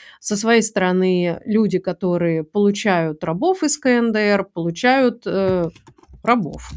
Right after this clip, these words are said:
Ну, то есть они сколько-то платят, а дальше, э, уже не надо думать о том, что у этих людей какая-то, не знаю, там,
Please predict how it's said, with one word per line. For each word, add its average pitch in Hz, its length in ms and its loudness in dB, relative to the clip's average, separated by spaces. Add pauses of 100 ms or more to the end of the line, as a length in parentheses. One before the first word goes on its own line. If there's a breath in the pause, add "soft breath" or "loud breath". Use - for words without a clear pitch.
(140)
Ну, 233 180 4
то 202 140 -2
есть - 160 -4
они 190 200 2
сколько-то 180 500 -4
платят, 320 480 2 (360 loud breath)
а 190 280 4
дальше, 254 460 0
э, 202 540 0
уже 190 640 -2
не 190 200 2
надо 190 380 2
думать 190 440 0
о 185 80 -2
том, 185 240 -2
что - 220 -10
у 180 80 -2
этих 175 260 -6
людей 170 440 -2 (200 loud breath)
какая-то, 180 420 -2
не 180 100 2
знаю, 160 240 -4
там, 156 220 -6